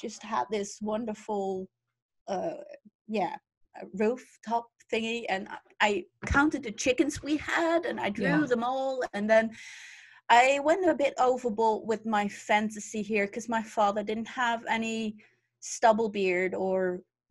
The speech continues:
Speaker 1: earrings or anything, but, I mean, this is a good kid drawing. It's, this is
Speaker 2: Imagination is important.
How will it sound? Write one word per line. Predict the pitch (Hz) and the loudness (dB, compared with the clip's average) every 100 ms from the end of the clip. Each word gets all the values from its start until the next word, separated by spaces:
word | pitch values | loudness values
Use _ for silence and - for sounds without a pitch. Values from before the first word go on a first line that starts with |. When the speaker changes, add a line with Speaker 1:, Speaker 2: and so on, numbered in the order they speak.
| _ _ _ - | _ _ _ 0
Speaker 1:
earrings | 226 202 190 185 190 | 0 4 2 0 -4
or | 196 | -2
anything, | 196 190 180 180 165 | -2 -2 -4 -6 -6
but, | 202 175 - - | -2 0 0 2
I | 220 | 2
mean, | 240 240 240 240 - _ 277 | 2 -4 -6 -8 -12 _ -6
this | 330 494 | -4 -6
is | 480 | -10
a | 480 453 | -10 -8
good | 453 _ _ _ _ _ _ - | -8 _ _ _ _ _ _ -6
kid | 392 392 | -6 -6
drawing. | 381 403 440 381 185 - - | -8 -6 -4 -4 -4 -8 -8
It's, | 285 - | -8 -6
this | - | 2
is | 220 | 6
Speaker 2:
Imagination | 247 277 370 311 254 294 285 247 | 8 6 4 4 4 4 4 4
is | 233 | 4
important. | 220 208 175 - 127 - | 0 -2 -2 -2 -6 -8